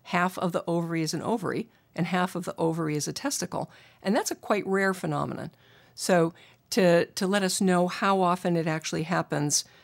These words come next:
um, we have to estimate. And estimates from specialists are that probably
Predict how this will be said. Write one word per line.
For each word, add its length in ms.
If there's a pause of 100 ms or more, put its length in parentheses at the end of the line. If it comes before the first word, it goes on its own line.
(220)
um, 600 (180)
we 180
have 180
to 160
estimate. 400 (380)
And 140
estimates 500
from 140
specialists 760
are 180
that 200
probably 800